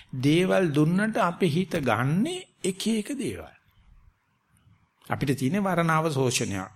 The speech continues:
අරමුණු තියෙන හැම දෙෙම. මට තේරෙන්නේ මං ගන්නෙ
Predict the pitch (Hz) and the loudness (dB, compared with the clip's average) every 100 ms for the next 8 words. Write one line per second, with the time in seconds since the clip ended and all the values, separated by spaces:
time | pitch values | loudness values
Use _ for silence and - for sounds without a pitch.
0 | _ _ - - - 139 170 214 208 202 | _ _ -20 -8 -2 0 2 2 2 2
1 | 226 247 202 220 277 302 208 110 101 92 | 2 2 2 2 0 2 4 2 0 -10
2 | - _ _ _ _ - - - - 156 | -18 _ _ _ _ -20 -20 -14 -4 -2
3 | 185 180 156 160 202 214 226 233 196 190 | -2 -2 -2 0 2 2 2 2 2 2
4 | 143 135 160 226 | 2 4 4 4